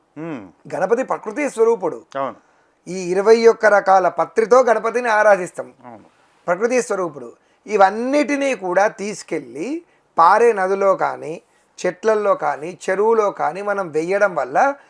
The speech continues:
Speaker 2: ప్రకృతి ప్రకృతిలో విలీనమైపోయేది.
Speaker 1: అవును, అవును.
Speaker 2: ఇక్కడ గ్లోబల్ వార్మింగ్ కానీ, ప్రకృతికి కానీ, మానవులకు కానీ ఎక్కడా కూడా ఎలాంటి ప్రమాదము జరగదు.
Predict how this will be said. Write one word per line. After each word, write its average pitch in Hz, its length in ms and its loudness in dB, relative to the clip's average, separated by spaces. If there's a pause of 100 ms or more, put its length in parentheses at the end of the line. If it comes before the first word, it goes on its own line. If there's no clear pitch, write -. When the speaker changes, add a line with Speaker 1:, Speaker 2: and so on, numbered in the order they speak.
(280)
Speaker 2:
ప్రకృతి 233 480 2
ప్రకృతిలో 220 640 0
విలీనమైపోయేది. 208 920 -4
Speaker 1:
అవును, 143 220 -8
అవును. 104 140 -12
Speaker 2:
ఇక్కడ 226 180 4
గ్లోబల్ 196 480 2
వార్మింగ్ 233 460 2
కానీ, 147 360 -6
ప్రకృతికి 208 600 -6
కానీ, 170 380 -2
మానవులకు 202 680 2
కానీ 180 240 -4
ఎక్కడా 254 800 0
కూడా 208 340 -4
ఎలాంటి 214 540 -4
ప్రమాదము 202 600 -2
జరగదు. 190 440 -2